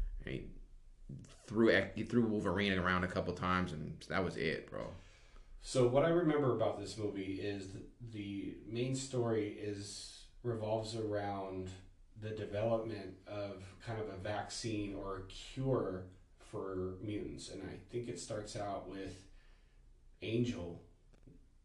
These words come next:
Speaker 1: Yeah.
Speaker 2: Uh,
Speaker 1: The Archangel. His,
Speaker 2: he,
Speaker 1: his father.
Speaker 2: he comes, he comes Archangel
Speaker 1: Later.
Speaker 2: from,
Speaker 1: Right,
Speaker 2: uh,
Speaker 1: but
Speaker 2: so
Speaker 1: he,
Speaker 2: Angel.
Speaker 1: Angel, yeah.
Speaker 2: Uh,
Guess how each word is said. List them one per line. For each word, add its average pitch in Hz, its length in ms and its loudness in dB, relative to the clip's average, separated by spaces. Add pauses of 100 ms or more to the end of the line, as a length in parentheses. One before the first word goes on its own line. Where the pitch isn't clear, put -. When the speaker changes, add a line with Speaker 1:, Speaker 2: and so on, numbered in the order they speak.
(580)
Speaker 1:
Yeah. 95 220 4
Speaker 2:
Uh, 92 420 -2 (400)
Speaker 1:
The 92 80 -2
Archangel. 92 760 0 (500)
His, 113 240 4
Speaker 2:
he, 131 280 2
Speaker 1:
his 107 220 4
father. 90 580 6
Speaker 2:
he - 80 -8
comes, - 360 -2 (1040)
he - 180 -18
comes 107 220 -4
Archangel 95 880 -6
Speaker 1:
Later. 92 540 4 (100)
Speaker 2:
from, 117 100 -2
Speaker 1:
Right, 117 180 8
Speaker 2:
uh, - 260 -2
Speaker 1:
but 101 100 0
Speaker 2:
so 131 160 6
Speaker 1:
he, 123 160 10
Speaker 2:
Angel. 95 200 6
Speaker 1:
Angel, 87 260 -2
yeah. - 680 -8
Speaker 2:
Uh, 101 360 4